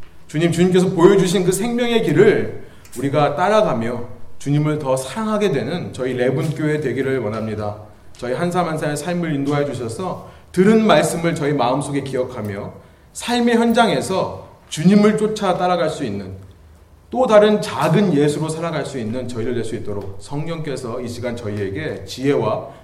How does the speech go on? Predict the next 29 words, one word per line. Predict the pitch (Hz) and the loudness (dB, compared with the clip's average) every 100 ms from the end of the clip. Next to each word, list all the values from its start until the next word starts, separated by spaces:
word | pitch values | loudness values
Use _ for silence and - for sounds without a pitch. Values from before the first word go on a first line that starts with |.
| - | -16
능력과 | 120 131 135 120 - 113 120 | -6 -4 -2 -2 -4 -6 -6
힘을 | - 185 143 151 - - - | -6 -4 -2 -4 -6 -14 -16
공급하여 | - 123 120 117 107 | -10 -8 -8 -6 -6
주십시오. | 104 92 95 - 98 98 - - _ - - | -6 -10 -14 -14 -16 -18 -20 -20 _ -20 -20
감사드리며 | - 127 139 139 135 117 | -10 -6 -2 -2 0 2
예수 | 135 139 143 | 2 2 -2
그리스도의 | 131 135 135 131 | -6 -6 -4 -2
이름으로 | 123 117 113 110 | -2 -2 -4 -6
기도합니다. | 113 107 104 101 104 143 214 - - - - - - - | -6 -6 -6 -4 -4 -4 -6 -12 -20 -20 -20 -18 -18 -14
아멘. | 104 95 92 87 87 87 - - - - - - - - - - | -10 -10 -10 -10 -10 -12 -16 -20 -20 -20 -20 -20 -20 -20 -20 -4
제가 | 151 170 | 6 8
이제 | 165 170 165 | 10 8 8
마태복음 | 156 160 175 165 165 170 | 6 6 6 4 4 4
사 | - 135 | 4 4
장의 | 151 160 160 160 160 | 6 6 4 2 0
시험 | - 214 208 | 2 4 4
얘기가 | 156 160 170 | 4 4 2
끝나고요. | 202 202 175 139 127 - 123 | 2 2 4 4 4 2 -4
이제 | 135 | -4
십이 | 135 196 185 | -4 -4 0
절부터 | 180 165 143 139 131 202 | 0 0 -2 0 0 0
이십오 | 139 135 123 127 | -2 0 2 2
절까지 | 147 135 - 143 | 2 2 0 0
마지막을 | - - 139 135 135 131 | 0 2 0 -2 -2 -6
보는데요. | 120 120 123 - - 123 | -4 -6 -4 -6 -6 -6
제가 | 139 131 | -4 0
말씀을 | 120 127 175 | 2 2 2
준비하면서 | 165 165 170 165 160 151 | 0 4 4 4 2 2
원래, | 143 156 160 113 | 4 4 4 2